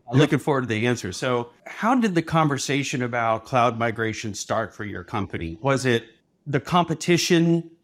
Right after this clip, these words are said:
Speaker 1: and other businesses in our sector are moving, so we need to go with the herd to make sure that we're not left behind?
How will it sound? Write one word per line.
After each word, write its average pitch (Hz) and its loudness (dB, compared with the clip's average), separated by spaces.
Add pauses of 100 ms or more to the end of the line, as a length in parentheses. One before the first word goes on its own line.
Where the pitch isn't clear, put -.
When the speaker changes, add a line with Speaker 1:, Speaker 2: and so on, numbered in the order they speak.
Speaker 1:
and 123 -18
other 147 4
businesses 135 0
in 131 2
our 110 0
sector 127 0
are 120 2
moving, 123 4
so 123 -2
we 113 2
need 131 2
to 120 -8
go 120 4
with 120 -2
the 98 -8
herd 120 0 (340)
to 131 0
make 123 4
sure 131 0
that 113 -2
we're 117 -2
not 113 -4
left 110 0
behind? 147 0